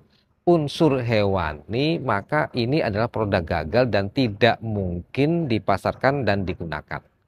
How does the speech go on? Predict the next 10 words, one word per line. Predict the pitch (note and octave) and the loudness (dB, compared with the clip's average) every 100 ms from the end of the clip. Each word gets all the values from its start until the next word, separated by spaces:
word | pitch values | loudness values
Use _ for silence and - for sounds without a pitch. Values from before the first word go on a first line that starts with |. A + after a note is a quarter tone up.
| _ _ _ _ _ _ | _ _ _ _ _ _
Ya, | F2+ F#2 | -12 -4
sehingga | G#2 F2+ D3 F#3 A2+ G2+ - C#3 | -2 2 4 6 4 2 -2 -4
vaksin | B2 - - F#3+ G3 G#3+ A3 _ _ _ C#3 | -4 -8 -6 0 0 0 -6 _ _ _ 0
yang | C3 A2 G#2+ - | 2 2 -6 -14
siap | - F#3 G3+ G#3+ - | -2 4 6 4 0
untuk | D3 C#3 | -2 0
diinjeksikan | C3 C3+ A2+ G2 - F#2+ F#2+ | -2 -2 -2 -2 -4 -6 -6
harus | F2 G#2 F#2+ A#2+ D3 - | -4 -2 0 2 0 -2
bebas | F#2+ F2+ D#2+ G2 B2+ - | -2 0 0 2 2 0
dari | F#2+ F2 E2+ A#2 | -4 -2 -2 -2